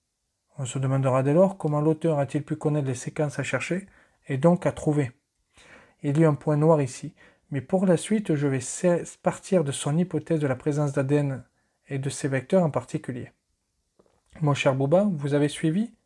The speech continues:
Bien, parce que la suite est plus complexe. L'hypothèse selon laquelle S V quarante est cancérigène chez l'homme n'est pas récente.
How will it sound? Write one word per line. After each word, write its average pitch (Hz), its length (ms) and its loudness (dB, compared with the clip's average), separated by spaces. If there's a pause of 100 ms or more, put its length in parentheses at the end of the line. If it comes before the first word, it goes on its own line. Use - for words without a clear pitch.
(100)
Bien, 139 240 -2 (440)
parce - 200 0
que - 140 -2
la 120 180 0
suite 190 480 -2
est 143 40 -4
plus 165 200 -2
complexe. - 600 -12 (1080)
L'hypothèse 190 580 6
selon 160 280 2
laquelle 151 320 2
S 143 120 2
V 143 100 -2
quarante 143 360 -2
est 139 40 -4
cancérigène 139 640 -2
chez 135 220 -4
l'homme 175 260 4
n'est 123 120 -2
pas 151 120 0
récente. 123 480 -6